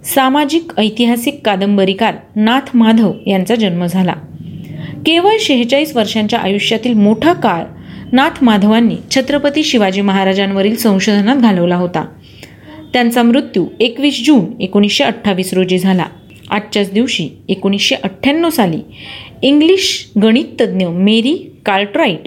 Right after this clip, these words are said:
यांचं निधन झालं. त्यांचा जन्म सतरा डिसेंबर एकोणीसशे रोजी झाला. आजच्याच दिवशी दोन हजार दहा साली Apple कंपनीने iPad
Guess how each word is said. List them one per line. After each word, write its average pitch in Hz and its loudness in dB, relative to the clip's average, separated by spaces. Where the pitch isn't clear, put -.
यांचं 202 -2
निधन 190 2
झालं. 180 0
त्यांचा 226 0
जन्म 247 0
सतरा 247 -2
डिसेंबर 226 0
एकोणीसशे 196 0
रोजी 180 0
झाला. 180 2
आजच्याच 214 -2
दिवशी 233 -2
दोन 202 2
हजार 214 2
दहा 196 0
साली 202 2
Apple 453 0
कंपनीने 208 0
iPad 214 -2